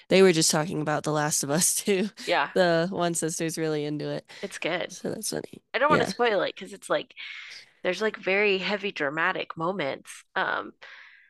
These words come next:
Speaker 2: but it is. And, like,
Speaker 1: Yeah.
Speaker 2: there are zom-, it is, like, zo-, apocalypse, post-apocalyptic, like, zombie, weird creatures and kind of violent, but like, the story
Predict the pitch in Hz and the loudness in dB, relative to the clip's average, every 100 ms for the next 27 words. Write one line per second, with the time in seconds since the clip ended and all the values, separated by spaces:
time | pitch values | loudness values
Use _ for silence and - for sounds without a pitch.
0 | _ - 180 185 180 175 - - 214 226 | _ -6 -4 -2 0 -2 -4 -6 -2 2
1 | 170 247 240 247 233 226 214 - 202 202 | 4 4 2 2 2 2 2 0 -4 -4
2 | 202 196 190 175 170 - - 175 175 175 | -4 -4 -6 0 0 2 0 -2 0 -2
3 | - - 170 - 156 160 - 156 - - | -2 -6 -6 -6 -6 -6 -6 -8 -4 -6
4 | - 202 - 156 143 156 151 _ - _ | -4 -6 -4 -4 -4 -4 -8 _ -20 _
5 | _ - _ _ 185 220 208 - _ - | _ -20 _ _ 0 2 2 0 _ -4
6 | 196 180 180 170 165 156 147 - 170 165 | -2 0 0 0 0 -6 -8 -6 -4 -2
7 | 156 139 147 143 - _ 185 160 - - | -2 -2 -2 -4 -8 _ 0 0 -2 -8
8 | - - - - _ - 170 165 170 - | -20 -20 -20 -20 _ -6 -6 -6 -8 -6
9 | - 175 127 - - | 0 2 2 -2 -8